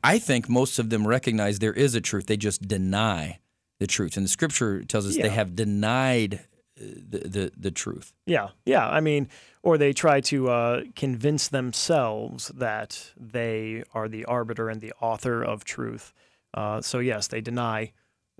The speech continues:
Speaker 2: the, capital T H E, the truth, and try to come up with their own. And, um, yeah, that whole love is love and, you know, my Jesus loves everyone. Look, the reality is, is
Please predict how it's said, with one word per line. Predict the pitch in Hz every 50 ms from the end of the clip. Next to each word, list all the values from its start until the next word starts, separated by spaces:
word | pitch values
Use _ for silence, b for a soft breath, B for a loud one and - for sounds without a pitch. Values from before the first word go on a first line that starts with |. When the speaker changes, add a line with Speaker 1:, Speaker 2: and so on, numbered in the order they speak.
| - -
Speaker 2:
the, | - 117 113 151 156 147 131 113 117 123 110 - _ -
capital | - 131 135 135 - 127 110 107
T | - - - 123 117
H | 113 110 110 110 - - -
E, | - 120 113 107 110 110 101 98 _ _
the | - 120 135 127 120
truth, | - - 123 117 110 107 - - b b b b b b b
and | 110 107 107 104
try | - 120
to | 107 104
come | - 127 120 117
up | 117 -
with | - 107
their | - 113 113 123
own. | 139 143 139 127
And, | 113 110 101 b b b b b b b b
um, | - 117 117 117 120 120 117 113 110 - _ _ _ _ _ _ _ _ _ _ - - b b b b b b -
yeah, | 123 135 170 175 165 147 131 117
that | 127 135
whole | 123 143 175 165 160 160 151 139 120 90 B B B B B B B _ _ _ _ _ _ _ _ _ _ _ _ _ _ _ _ _ -
love | 151 151 170 175 175 175 175 170 131 151
is | 165 165 160 151 123 139
love | 156 170 180 175 165 160 160 156 156 156 156 151 135 131
and, | 135 131 127 131 131 139
you | 139 135
know, | 131 127 127 123 123 123 123 123 120 -
my | - 131 127 139 147 151 143 143
Jesus | 139 117 127 139 143 139 131 143 135 - 135
loves | 131 131 135 123 110
everyone. | 135 131 123 139 139 135 139
Look, | 151 147 135 135
the | 143
reality | 135 139 147 180 - 214 180 147 151
is, | 170 156 123 123
is | 127 117